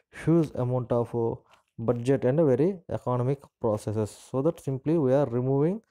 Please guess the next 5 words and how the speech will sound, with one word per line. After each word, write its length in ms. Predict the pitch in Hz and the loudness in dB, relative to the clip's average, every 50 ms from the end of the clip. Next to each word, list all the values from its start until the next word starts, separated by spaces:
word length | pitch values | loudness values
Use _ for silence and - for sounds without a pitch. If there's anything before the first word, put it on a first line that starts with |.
| _ _ _ _ _ _ _ - | _ _ _ _ _ _ _ -8
those 320 | 120 120 127 135 127 - - | -2 0 2 2 2 0 -2
in 160 | 135 131 135 | -2 0 2
a 340 | 131 131 131 127 127 131 - _ _ _ _ _ _ - | 2 2 2 2 0 -2 -6 _ _ _ _ _ _ 0
elaborated 520 | 127 139 143 139 127 135 131 120 127 120 | 2 2 2 2 2 2 0 2 0 0
way. 300 | 123 117 120 113 - - | 2 2 2 2 0 -2